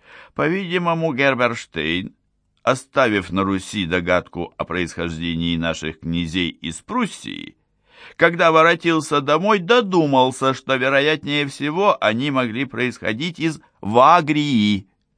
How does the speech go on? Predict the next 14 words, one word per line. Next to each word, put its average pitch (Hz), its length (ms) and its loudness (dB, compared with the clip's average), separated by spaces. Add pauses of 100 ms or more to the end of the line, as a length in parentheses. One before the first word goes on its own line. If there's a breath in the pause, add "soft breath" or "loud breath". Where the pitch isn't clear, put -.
(340 loud breath)
В 98 80 0
начале 113 840 4
восемнадцатого 98 840 0
столетия 143 840 -4 (400)
при 117 160 2
Петре 85 680 0 (480)
эта 104 300 2
догадка 113 540 2
была 101 300 4
довольно 95 520 2
обстоятельно 90 1120 0
развита 92 760 2 (400)
неизвестным 117 840 4
исследователем, 107 880 -2